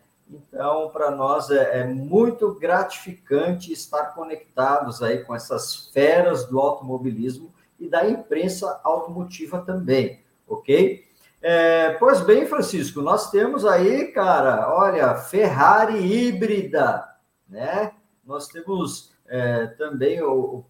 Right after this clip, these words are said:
o, o pessoal aí de linha premium, né? Já estão convertendo aí os seus motores aí, V dez, V doze, tudo para híbrido e elétrico, né?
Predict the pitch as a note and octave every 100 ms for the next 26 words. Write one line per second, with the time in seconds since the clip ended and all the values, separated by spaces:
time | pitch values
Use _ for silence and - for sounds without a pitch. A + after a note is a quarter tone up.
0 | _ A#2+ A2+ A2 G#2+ G2+ - C#3 B2 -
1 | C#3 C#3 B2+ C3 C3+ A#2 - _ _ -
2 | B2+ B2+ C3+ E3 A3 G#3 E3+ - - B3
3 | C4 F3 B2 F#2 - _ _ B2+ D3+ D#3+
4 | C#3 D#3+ - - F3+ A3 - G3+ F3+ D#3+
5 | - D#3 F#3 D3 B2+ C#3+ E3 - C#3+ C#3+
6 | - _ _ - D3 C3 - D#3 E3+ C3
7 | B2+ A#2+ C#3+ C#3 - _ _ D#3 C#3 G#2+
8 | D3+ E3+ C#3+ - C#3+ B2 - A#2+ D#3 E3
9 | - - _ F3+ G#3+ F3+ G3 - E3+ F3+
10 | D#3+ C3+ D3 F3 E3+ F3 F3+ F#3 F3+ -
11 | _ C#3 E3 B2+ B2+ E3 E3 C#3+ A#2+ -
12 | G2 - _ A2+ C#3+ - -